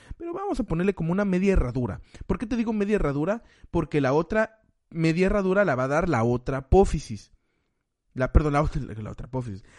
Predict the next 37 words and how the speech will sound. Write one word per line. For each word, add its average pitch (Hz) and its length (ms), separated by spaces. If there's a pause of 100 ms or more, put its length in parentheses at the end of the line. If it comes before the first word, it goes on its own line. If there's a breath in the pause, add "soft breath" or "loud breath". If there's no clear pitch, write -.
La, 123 220
el 147 240
otro 156 200
hueso 151 320
maxilar, 151 760 (640)
¿va? 143 320 (520)
Por 139 160
eso 139 160
es 151 60
que 160 100
te 139 140
lo 117 120
digo 127 280
que 117 100
es 113 60
como 113 180
una 113 120
media 113 240
herradura, 147 320
porque - 300 (240 soft breath)
una 220 140
vez 220 120
que 220 80
se 180 120
articulen 147 480
los 113 120
dos 127 160
maxilares, 156 560 (300 soft breath)
ya 113 120
nos 127 140
forma 127 260
como 131 180
si 110 100
fuera 101 180
una 113 140
herradura. 131 540 (880)
Entonces, 113 460